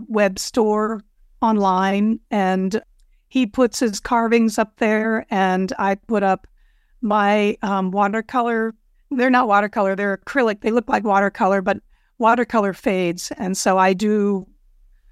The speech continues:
really wet acrylics paintings.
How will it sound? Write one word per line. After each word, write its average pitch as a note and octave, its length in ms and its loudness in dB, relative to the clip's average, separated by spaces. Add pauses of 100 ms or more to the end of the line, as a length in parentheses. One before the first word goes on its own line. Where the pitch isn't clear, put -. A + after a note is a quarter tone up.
(480)
really A3 400 2 (800)
wet G#3 420 2
acrylics - 840 -2
paintings. G3+ 540 -2